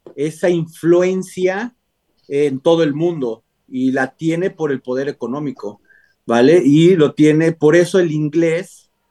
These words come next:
es ahorita la lengua más hablada, por eso Hollywood es la industria más grande, y Hollywood es, es, eh, eh, la propaganda más grande de Estados Unidos. O sea,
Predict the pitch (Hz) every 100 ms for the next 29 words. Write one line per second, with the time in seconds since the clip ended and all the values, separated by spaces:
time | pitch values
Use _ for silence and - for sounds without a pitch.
0 | _ _ _ 123 131 135 127 131 131 135
1 | 131 131 147 143 135 131 131 165 160 175
2 | 165 156 156 165 _ _ _ - 131 135
3 | 151 147 160 - 175 175 165 151 151 131
4 | 139 131 123 127 - 127 127 120 147 147
5 | 143 151 127 - 147 151 147 151 127 127
6 | _ _ _ _ - 123 135 - 135 131
7 | 123 113 110 107 113 107 104 101 98 101
8 | 87 87 123 - 135 - 120 127 143 143
9 | 139 131 135 139 131 - 135 127 - 131
10 | 185 131 117 -